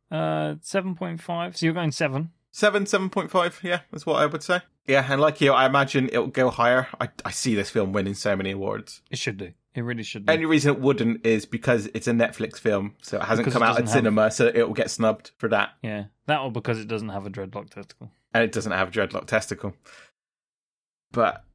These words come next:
Speaker 2: no, such a good film. Such good performances. It's like,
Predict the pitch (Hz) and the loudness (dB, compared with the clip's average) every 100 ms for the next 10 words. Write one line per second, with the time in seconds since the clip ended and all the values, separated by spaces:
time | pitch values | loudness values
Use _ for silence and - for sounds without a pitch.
0 | _ _ _ _ - 113 104 98 - 117 | _ _ _ _ -8 -6 -6 -8 -10 -10
1 | - 110 - 104 101 98 - - - - | -8 -8 -4 -4 -4 -8 -10 -6 -6 -2
2 | 110 - - 107 101 107 - 101 - - | -4 -4 -2 -2 0 -4 -6 -8 -10 -20
3 | _ _ _ - - - 52 52 98 - | _ _ _ -14 -10 -4 -2 -2 -4 -10